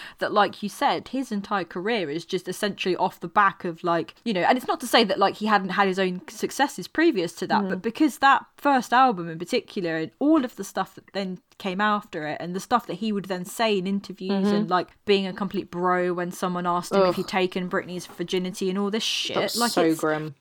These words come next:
Speaker 1: it's, it was just, it's, it's really mad to interrogate.
Speaker 2: It is, you're right. It's,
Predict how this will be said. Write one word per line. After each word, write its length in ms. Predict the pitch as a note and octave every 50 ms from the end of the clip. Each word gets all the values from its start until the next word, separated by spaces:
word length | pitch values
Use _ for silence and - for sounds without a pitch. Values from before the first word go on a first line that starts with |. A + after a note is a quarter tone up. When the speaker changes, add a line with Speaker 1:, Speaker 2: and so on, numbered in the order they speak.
| _
Speaker 1:
it's, 160 | - C4 - - -
it 120 | C4+ B3+
was 160 | B3+ C#4+ A3
just, 460 | - - F4 F4 - - - - - - _ _ _
it's, 160 | - A3+ - -
it's 160 | - B3 A3 A#3+
really 580 | A3+ B3 D4+ E4 E4 D#4 B3 A3 F#3+ E3 - _
mad 460 | - G3+ G#3 A3+ F#3 G#3 E3 D#3+ E3 -
to 100 | - F#3+
interrogate. 720 | F3+ F3 E3+ - G3 F#3 C#3 C3 - G2+ F#2+ B2+ C#3 - _ - - _
Speaker 2:
It 140 | - F#3 F#3+ D#3+
is, 340 | F#3 F3+ E3 E3 - -
you're 180 | - - F#3 F3+
right. 300 | E3+ F3 E3 D#3 D3+ -
It's, 480 | - E3 - - - - - - - -